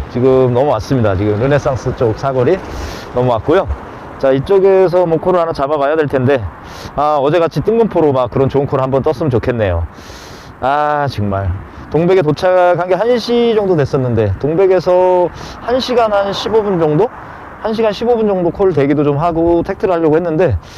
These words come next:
아, 택트도 사실 쉽지가 않았고요. 간신히 타고 왔습니다. 진짜 사실은 간신히 타고 왔어요.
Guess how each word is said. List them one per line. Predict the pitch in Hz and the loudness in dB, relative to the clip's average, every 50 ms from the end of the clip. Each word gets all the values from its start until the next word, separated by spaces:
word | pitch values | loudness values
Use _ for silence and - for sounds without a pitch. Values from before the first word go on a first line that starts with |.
| - - - - | -16 -16 -10 -4
아, | - - | -4 -2
택트도 | 135 - 214 - - 220 196 190 185 180 175 | -2 -2 -4 -2 -2 0 2 4 4 2 2
사실 | 156 185 175 180 165 | 0 -2 -2 -2 -2
쉽지가 | - - - - 196 156 | -2 -4 -4 -2 -2 0
않았고요. | 117 123 123 - 110 95 82 76 - - - - - - - - - | 0 0 -2 -2 -2 -2 0 -2 -2 -4 -8 -16 -20 -20 -18 -10 -6
간신히 | - 131 151 151 185 175 | -4 0 0 2 2 2
타고 | - 160 135 131 | 2 0 0 -2
왔습니다. | 110 - 107 131 156 233 | -2 -4 -4 -4 -4 -4
진짜 | 233 - - 147 | -4 -2 -2 0
사실은 | 117 117 104 101 104 101 95 90 - | 0 0 0 -2 -2 -4 -4 -4 -6
간신히 | - 107 110 113 139 | -4 -2 -2 0 0
타고 | 110 117 107 95 | 0 -2 -2 -2
왔어요. | 80 78 - 82 | -4 -4 -4 -6